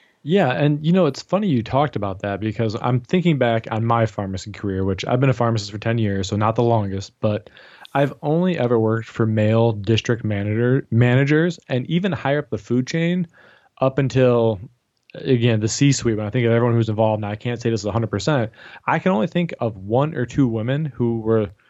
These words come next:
either directly above me in the chain of command. There were some offshoots, like, there were some would be asset protection or, you know, there was people who were looking on this end of it,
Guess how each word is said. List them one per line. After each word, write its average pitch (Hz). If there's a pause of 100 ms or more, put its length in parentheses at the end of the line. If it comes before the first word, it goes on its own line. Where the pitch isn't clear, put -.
(140)
either 113 (300)
directly 123
above 117
me 123
in 120
the 113
chain 120
of 104
command. 101
There 127
were 131
some 147
offshoots, 131
like, 113
there 117
were 113
some 110 (640)
would 113
be 113
asset 113
protection 107
or, 101
you 104
know, 101
there 104
was 104
people 110
who 113
were 110
looking 110
on 101
this 113
end 113
of 110
it, 110